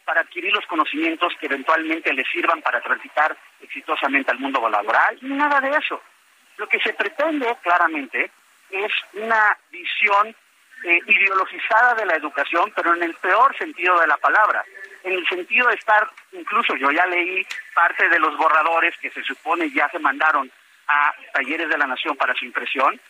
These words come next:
donde se hace referencia a cosas absurdas como si usted está de acuerdo o no en perpetuar, eh, las, eh, las estructuras de explotación y de clase que han dominado hasta ahora, eh, el mundo capitalista y demás.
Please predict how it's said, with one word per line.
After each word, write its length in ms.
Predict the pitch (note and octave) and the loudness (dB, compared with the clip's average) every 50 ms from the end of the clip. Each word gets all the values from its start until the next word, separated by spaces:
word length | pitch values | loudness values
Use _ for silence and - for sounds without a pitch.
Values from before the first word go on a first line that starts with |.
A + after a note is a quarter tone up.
| _ _ _ _ - | _ _ _ _ -14
donde 260 | B3+ B3+ C4 C#4 D4 | -10 -6 -4 -2 0
se 80 | - E4 | 0 0
hace 160 | D#4 C#4+ E4 | 0 0 0
referencia 760 | D#4+ D4+ C4 - A3+ G3+ G#3+ G#3+ A3 - A#3 A3+ A3+ A3+ - - - | -2 -2 -2 -2 -2 -2 -2 -4 -4 -2 0 2 2 2 2 2 -2
a 80 | G3+ | -2
cosas 280 | - B3 B3+ - C4 - G#3 | -2 -2 -4 -4 -4 -4 -4
absurdas 420 | F#3+ - - G#3 G3 G#3+ G#3+ - | -6 -6 -6 -4 -2 0 0 -2
como 280 | - - F#3 F3 E3+ F3+ - - | -2 -6 -4 -2 -2 -2 -2 -2
si 80 | G#3 | -4
usted 220 | G3 - - C4+ C#4 | -4 -6 -6 -6 -6
está 240 | C4+ - C4 B3+ | -4 0 2 2
de 60 | A#3+ A#3+ | 4 2
acuerdo 580 | A#3 - A3 A3+ A3+ A3 G#3+ G#3+ A3 A3 - - - _ _ _ | 2 0 0 2 2 2 2 2 0 0 -2 -4 -10 _ _ _
o 120 | - G3 G#3 | -6 -4 0
no 320 | G#3 G#3 G#3 A3+ B3+ C4+ - - - _ _ _ - | 0 2 4 4 2 0 -2 -10 -20 _ _ _ -6
en 220 | G3 G#3 G#3 G#3 | -6 -6 -6 -6
perpetuar, 840 | - - A3 G3 - - G#3 G3 - G#3+ A3 A#3 A#3 A#3+ A#3+ A3 - - - - _ - | -6 -6 -6 -4 -4 -4 -6 -4 0 2 4 6 6 4 4 2 -2 -8 -14 -20 _ -10
eh, 240 | G3 F#3+ F#3 F#3+ F#3 F#3+ | -6 -4 -2 -2 -2 0
las, 220 | F#3+ G3 F#3+ F#3 - - - - | 2 2 2 2 0 -4 -6 -4
eh, 380 | F3+ F3 E3+ E3+ E3 E3+ E3+ - | -2 2 2 4 4 2 2 2
las 180 | F3+ F#3 F3+ - - - _ | 0 0 0 -2 -6 -18 _
estructuras 760 | F3+ E3 - - - - - _ - A#3+ B3+ B3 A#3+ G#3 E3+ D#3+ | -18 -18 -16 -14 -14 -14 -14 _ -8 -2 2 4 4 4 4 2
de 100 | F3+ - - - | -2 -2 -2 -2
explotación 880 | - - - - - - - D3 - - G3 G3+ G#3+ G#3+ A3 G#3 - - - - - _ F3+ | -4 -4 -2 -2 -2 0 2 0 0 0 0 2 4 4 4 2 0 -4 -20 -20 -20 _ -8
y 80 | F3 | -4
de 120 | F3 F3 - | -4 -4 0
clase 400 | G3 G3+ G#3 G3 - G#3+ G3 - | 2 2 2 2 0 -4 -8 -8
que 200 | - F3 F3 - | -6 -8 -4 -2
han 160 | - F#3+ G3+ G3+ | 0 0 0 0
dominado 460 | G#3+ G3 F#3 F3 F3 F3 F3+ F3+ F3+ | -2 -4 -2 0 2 2 2 2 0
hasta 180 | - - - D3+ | -2 0 2 2
ahora, 380 | D3+ F3 F3+ F3+ E3+ E3 D#3 - _ _ _ _ - | 2 2 2 2 2 2 2 0 _ _ _ _ -10
eh, 320 | D3 D3 C#3+ C#3 C#3 C#3+ - | -6 -2 -2 0 0 0 0
el 140 | E3+ E3+ D#3+ | -2 -2 -2
mundo 260 | D#3+ G3 G3 F#3+ F3+ | -2 -4 -2 -2 0
capitalista 640 | - E3+ - - - - C3 C3+ D#3+ E3 - - E3 | 0 0 0 -2 -2 -4 -4 -4 -4 -6 -6 -4 -2
y 60 | D#3+ D#3 | -2 0
demás. 260 | E3+ G3+ G#3+ F#3+ | 2 2 2 2